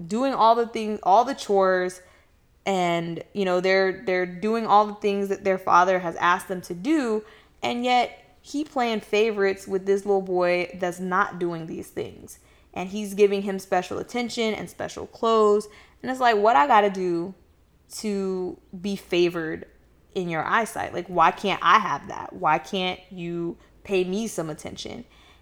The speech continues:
And so that fueled their hatred for Joseph. And it's interesting how jealousy works like that, because we don't become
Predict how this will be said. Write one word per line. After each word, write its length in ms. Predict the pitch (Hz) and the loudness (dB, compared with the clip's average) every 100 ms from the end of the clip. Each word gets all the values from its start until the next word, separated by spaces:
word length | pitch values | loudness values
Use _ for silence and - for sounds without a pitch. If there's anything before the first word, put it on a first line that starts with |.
| - - | -20 -4
And 260 | 208 208 202 | -2 -2 -2
so 680 | 226 208 202 196 190 - - - _ - - _ _ - _ _ _ - | 0 2 6 6 4 0 -12 -20 _ -20 -20 _ _ -20 _ _ _ -14
that 500 | 185 196 247 277 - - - _ _ | -2 2 4 2 -2 -14 -20 _ _
fueled 920 | - 226 214 240 226 185 165 180 - - _ _ _ | -16 -4 -2 2 4 4 2 -4 -10 -20 _ _ _
their 240 | 196 190 180 | 0 2 2
hatred 680 | - 185 196 - 175 165 - _ _ _ _ | 2 2 2 0 -4 -4 -8 _ _ _ _
for 500 | 202 185 175 170 - - - 165 | 0 2 4 0 -6 -20 -20 -14
Joseph. 500 | - 175 165 - - | -2 0 0 -4 -4
And 100 | 196 | -4
it's 140 | 196 - | -4 -2
interesting 480 | 330 403 349 269 262 | -4 0 0 0 2
how 160 | 202 | 2
jealousy 440 | 190 202 214 202 185 | 4 4 4 0 -2
works 360 | 185 202 - | 2 0 0
like 180 | 170 160 | -4 -2
that, 300 | 165 160 190 | -2 -4 -6
because 440 | 185 202 185 180 - - - - - - | -8 0 0 0 -6 -20 -20 -20 -20 -10
we 160 | 202 254 | -2 8
don't 420 | 320 302 - 202 | 8 8 2 -8
become 340 | 220 269 262 | -6 0 0